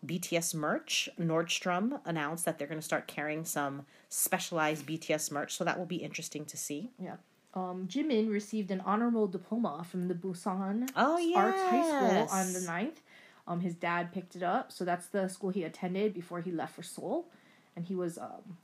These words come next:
Speaker 2: on track to be valedictorian.
Speaker 1: Aw.
Speaker 2: So they gave him honorable diploma from there.
Speaker 1: Very cool.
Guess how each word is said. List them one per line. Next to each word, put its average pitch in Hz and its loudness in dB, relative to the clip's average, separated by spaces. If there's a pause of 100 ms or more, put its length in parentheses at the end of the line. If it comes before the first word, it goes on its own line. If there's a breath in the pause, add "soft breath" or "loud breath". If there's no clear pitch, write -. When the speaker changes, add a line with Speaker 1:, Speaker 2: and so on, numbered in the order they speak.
(140)
Speaker 2:
on 175 -2
track 175 -8
to - -10
be 196 -2
valedictorian. 175 -2 (240)
Speaker 1:
Aw. 156 -8
Speaker 2:
So 143 -8
they 175 -2
gave 175 -2
him 170 -4
honorable 170 -4
diploma 170 -10
from 160 -14
there. 196 -8
Speaker 1:
Very 277 0
cool. 139 -4